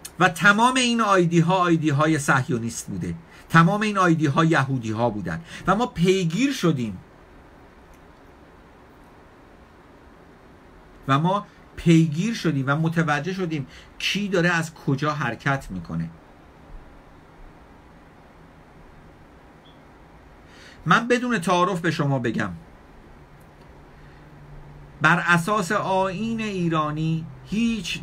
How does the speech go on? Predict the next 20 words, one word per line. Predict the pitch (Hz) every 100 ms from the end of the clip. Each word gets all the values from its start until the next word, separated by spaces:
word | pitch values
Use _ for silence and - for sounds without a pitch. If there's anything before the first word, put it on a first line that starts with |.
| 143
دشمنی | 170 165 - 151 165 170 240 233 220 208 - - - - - - - - - - - - - - - -
با | 135 143
قوم | 143 156 156
یهود | 151 131 113 143 139 139 - - -
ندارم، | 123 120 110 95 90 82 - - -
نه | 151 233
با | 262 208
قوم | 139 120
یهود، | 107 101 95 101 92 85
بلکه | 135 156 170
آیین | - 165 170 190 220
اج-، | 220 175 151 -
ایرانی | 165 147 139 123 113 107 - - - - -
به | 143
من | 156 180 175
اجازه | 165 147 160 160 185
نمی‌دهد | 208 196 175 160 131 120 113 -
که | -
با | 123 127 147 156 139
هیچ | - 214 247 247 240 - -